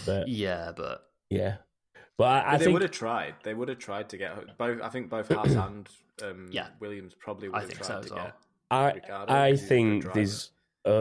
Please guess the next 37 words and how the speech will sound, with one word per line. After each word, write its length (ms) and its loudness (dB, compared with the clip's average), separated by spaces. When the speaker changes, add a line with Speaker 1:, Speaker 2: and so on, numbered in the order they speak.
Speaker 1:
a 80 2
hundred 220 2
percent 280 4
an 60 6
element 380 4
of 340 2
he 180 2
actually 680 0
doesn't 440 0
want 320 2
to 100 -4
be 180 4
in 120 4
a 80 4
seat 280 0
next 320 -2
year. 260 2
To 80 0
have, 420 2
like, 220 4
a 40 4
brief 680 -2
time 280 6
away 220 6
from 240 2
it, 240 2
or 360 2
what 200 0
he 140 -2
hopes 360 2
is 80 -4
a 40 -4
brief 260 -4
time 300 -2
away 180 0
from 220 -2
it, 180 2